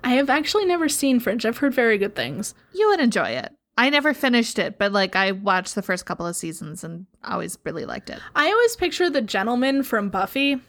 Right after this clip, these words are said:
Speaker 2: That I'm
Speaker 1: Uh,
Speaker 2: not familiar with.
Speaker 1: It is the most terrifying episode. Uh, ask Sadie about it sometime. Um, all right,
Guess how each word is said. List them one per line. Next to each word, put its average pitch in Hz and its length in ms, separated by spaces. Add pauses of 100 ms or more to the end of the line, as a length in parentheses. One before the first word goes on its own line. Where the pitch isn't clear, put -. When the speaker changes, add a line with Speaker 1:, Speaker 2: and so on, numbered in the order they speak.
(560)
Speaker 2:
That 196 240
I'm 190 160
Speaker 1:
Uh, - 40
Speaker 2:
not 175 120
familiar 156 400
with. 151 280 (200)
Speaker 1:
It 254 140
is 262 400 (240)
the 233 160
most 240 260
terrifying 247 760
episode. 190 540
Uh, - 40
ask 392 400
Sadie 427 360
about 202 240
it 190 100
sometime. 214 640 (540)
Um, 226 320
all 254 120
right, - 200